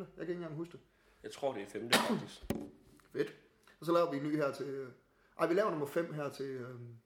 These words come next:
Speaker 1: Ja, fuck it. Vi laver en ny sæson i hvert fald til, øh, februar.
Speaker 2: Uha, hvad? Du hørte det her først.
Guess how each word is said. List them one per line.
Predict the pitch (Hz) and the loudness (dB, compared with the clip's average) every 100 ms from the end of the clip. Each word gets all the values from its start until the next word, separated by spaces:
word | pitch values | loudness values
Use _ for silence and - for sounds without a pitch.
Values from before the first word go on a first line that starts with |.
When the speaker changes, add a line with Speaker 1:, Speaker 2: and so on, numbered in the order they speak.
| _ _ _ _ _ _ _ - | _ _ _ _ _ _ _ -14
Speaker 1:
Ja, | 139 151 - | -10 -10 -2
fuck | - 180 | 2 2
it. | 175 - - _ _ | 0 -8 -20 _ _
Vi | 185 | 4
laver | 170 | 4
en | 170 | 2
ny | |
sæson | 160 156 143 | 0 2 2
i | |
hvert | 135 | 2
fald | 135 123 | -2 -2
til, | 131 | 0
øh, | 127 127 | 0 0
februar. | 139 135 120 - _ _ - - _ _ _ _ _ | -2 -2 -6 -12 _ _ -20 -20 _ _ _ _ _
Speaker 2:
Uha, | 120 113 110 | -8 -2 0
hvad? | 110 107 - - - | 0 -2 -6 -14 -6
Du | 123 | 0
hørte | 135 143 | 0 0
det | 131 | 0
her | 127 | 2
først. | 123 127 - - - - | 2 0 -2 -10 -12 -16